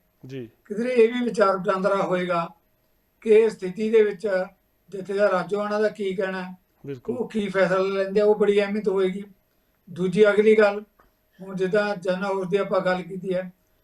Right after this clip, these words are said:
Speaker 2: ਲਾਜ਼ਮੀ ਤੌਰ ਤੇ, ਕਿਉਂਕਿ ਧਾਰਮਿਕ ਆਗੂ ਆ ਭਾਈ ਰਾਜੋਆਣਾ ਵੀ,
Speaker 1: ਜੀ।
Speaker 2: ਤੇ ਉਹਨਾਂ ਦੀ ਰਾਏ ਵੀ ਲਈ ਜਾਏਗੀ, ਅਹਿਮੀਅਤ ਰੱਖਦੀ ਹੈ
Speaker 1: ਬਿਲਕੁਲ।
Speaker 2: ਕਿ ਜਿਹੜਾ ਤਿੰਨ ਨਵੰਬਰ ਦਾ ਜਨ ਹਾਊਸ ਆ ਰਿਹਾ, ਉਹਦੇ 'ਚ ਕਿਹੋ ਜਿਹੇ ਫੈਸਲੇ ਲਏ ਜਾਣ ਦੀ ਲੋੜ ਹੈ ਜਾਂ ਕਿਹੋ ਜਿਹੀ ਲੀਡਰਸ਼ਿਪ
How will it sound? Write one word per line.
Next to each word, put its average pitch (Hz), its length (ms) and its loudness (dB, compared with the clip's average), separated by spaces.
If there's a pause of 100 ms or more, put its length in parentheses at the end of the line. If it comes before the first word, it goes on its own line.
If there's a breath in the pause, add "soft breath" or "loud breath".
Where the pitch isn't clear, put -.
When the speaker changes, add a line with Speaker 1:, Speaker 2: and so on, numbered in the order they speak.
(140)
Speaker 2:
ਲਾਜ਼ਮੀ 196 440 0
ਤੌਰ 214 260 4
ਤੇ, 214 200 2
ਕਿਉਂਕਿ 202 300 -4
ਧਾਰਮਿਕ 180 440 -2
ਆਗੂ 185 280 0
ਆ 202 80 0
ਭਾਈ 196 260 -4
ਰਾਜੋਆਣਾ 185 500 -6
ਵੀ, 175 200 -16 (420)
Speaker 1:
ਜੀ। 127 120 -16
Speaker 2:
ਤੇ 214 60 0
ਉਹਨਾਂ 226 260 2
ਦੀ 233 180 2
ਰਾਏ 196 280 4
ਵੀ 226 140 -2
ਲਈ 202 260 0
ਜਾਏਗੀ, 190 380 0
ਅਹਿਮੀਅਤ 233 280 -2
ਰੱਖਦੀ 185 420 0
ਹੈ 160 120 -2 (340)
Speaker 1:
ਬਿਲਕੁਲ। 139 260 -12
Speaker 2:
ਕਿ 185 40 -6
ਜਿਹੜਾ 196 160 2
ਤਿੰਨ 190 240 -2
ਨਵੰਬਰ 180 280 -2
ਦਾ 185 160 2
ਜਨ 175 260 -4
ਹਾਊਸ 175 300 -6
ਆ 170 160 -6
ਰਿਹਾ, 175 180 -6 (460)
ਉਹਦੇ 190 220 0
'ਚ 226 120 -4
ਕਿਹੋ 185 320 -2
ਜਿਹੇ 196 140 0
ਫੈਸਲੇ 175 520 -8 (360)
ਲਏ 185 260 4
ਜਾਣ 175 280 -2
ਦੀ 180 180 -2
ਲੋੜ 170 240 -2
ਹੈ 185 100 6
ਜਾਂ 196 100 -2
ਕਿਹੋ 196 320 -2
ਜਿਹੀ 202 160 2
ਲੀਡਰਸ਼ਿਪ 175 420 -6